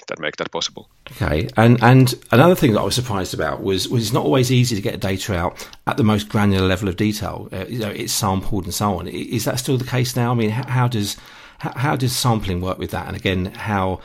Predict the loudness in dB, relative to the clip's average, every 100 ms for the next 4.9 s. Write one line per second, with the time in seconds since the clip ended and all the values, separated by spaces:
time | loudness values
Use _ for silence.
0 | -8 -4 -2 -2 0 -2 0 -4 -4 -4
1 | -6 -8 -10 -10 -10 -10 -12 -14 -20 _
2 | _ _ _ _ -4 -2 0 0 0 -4
3 | _ _ _ -6 -2 -2 0 0 0 -4
4 | -6 -4 -4 -6 -6 -4 -4 -4 -12